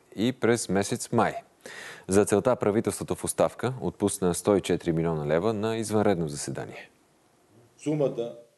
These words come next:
Speaker 2: вече надхвърля един милиард лева, която сме дали повече за пенсии в този период, а днес, а, очакваме да ни подкрепите с министър Ананиев и министър Сачева за сто и четири милиона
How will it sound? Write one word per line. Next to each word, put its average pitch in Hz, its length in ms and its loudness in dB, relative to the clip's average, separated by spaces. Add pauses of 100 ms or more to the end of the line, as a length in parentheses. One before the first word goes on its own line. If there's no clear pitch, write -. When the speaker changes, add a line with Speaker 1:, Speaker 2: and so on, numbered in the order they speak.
(160)
Speaker 2:
вече 123 280 0
надхвърля 110 720 4
един 120 360 -2
милиард 123 440 2
лева, 107 300 0
която 101 220 -2
сме 101 180 -6
дали 104 420 0
повече 143 420 4
за 113 240 -6
пенсии 113 320 -8
в 107 100 -2 (100)
този 101 240 -6
период, 101 640 0 (320)
а 104 100 2
днес, 127 560 -4 (540)
а, 98 260 0 (360)
очакваме 98 560 0
да 92 100 -4
ни 92 180 -8
подкрепите 87 600 -10
с - 80 -14
министър 87 500 -6 (120)
Ананиев 135 600 -2
и 135 280 -6 (520)
министър 127 420 2
Сачева 131 640 4 (640)
за 117 560 0
сто - 320 4
и 143 120 -2
четири 131 360 -2
милиона 120 520 -2